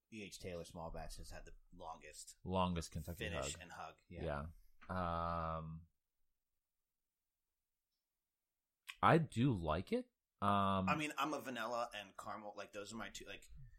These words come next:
Speaker 1: you talk about, like, ice cream flavors or, like, coffee flavors. Like, I'm either getting a vanilla coffee or ice cream
Speaker 2: Right.
Speaker 1: or a, a caramel something, and I love both, and that's probably why I love drinking both of these.
Speaker 2: Yeah.
Speaker 1: Um,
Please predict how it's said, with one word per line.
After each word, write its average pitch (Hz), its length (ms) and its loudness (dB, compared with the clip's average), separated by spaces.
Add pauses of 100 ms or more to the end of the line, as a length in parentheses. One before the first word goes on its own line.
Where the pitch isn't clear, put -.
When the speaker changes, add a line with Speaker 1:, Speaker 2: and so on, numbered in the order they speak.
(200)
Speaker 1:
you 131 100 -6
talk 127 160 0
about, 113 180 0
like, 98 220 -4
ice 107 180 6
cream 107 160 -2
flavors 104 480 2
or, 98 80 -6
like, 90 180 -6
coffee 95 300 2
flavors. 95 380 -2
Like, 90 160 -4
I'm 117 120 -2
either 110 140 -6
getting 104 200 -8
a - 40 -12 (100)
vanilla 101 360 -4 (420)
coffee 98 400 -4
or 90 100 -8
ice 90 200 -8
cream 90 420 -14 (180)
Speaker 2:
Right. 80 240 2
Speaker 1:
or 98 160 0
a, 87 120 0 (100)
a 82 580 -8
caramel 87 540 -14
something, 85 340 -10 (180)
and 82 100 -18
I 90 80 -12
love 92 240 -12
both, 98 340 -10 (120)
and 87 220 -16
that's - 160 -16
probably 85 240 -6
why 80 220 -8
I 78 100 -10
love 82 160 -8 (720)
drinking 98 360 -14
both 113 240 -8
of 139 80 -6
these. 156 300 -10
Speaker 2:
Yeah. 101 440 4
Speaker 1:
Um, 104 340 -6